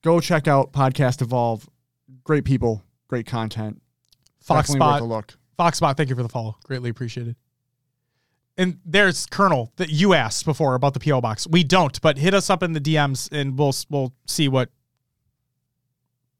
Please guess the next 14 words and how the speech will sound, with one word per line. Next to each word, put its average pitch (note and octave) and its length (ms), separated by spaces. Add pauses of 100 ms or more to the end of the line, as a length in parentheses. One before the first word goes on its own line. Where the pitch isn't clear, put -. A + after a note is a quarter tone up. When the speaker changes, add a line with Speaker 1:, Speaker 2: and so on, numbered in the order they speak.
Speaker 2:
we'll D3+ 100
talk. B2+ 360
Speaker 1:
We'll C3+ 100
see D3 120
what B2 100
we A#2+ 100
can B2+ 100
do, B2 100
yeah. B2+ 180 (560)
Speaker 2:
Yeah, A2 180
we'll B2 100
talk. A2 240 (880)
Um, D3 560 (1700)
awesome. E3 260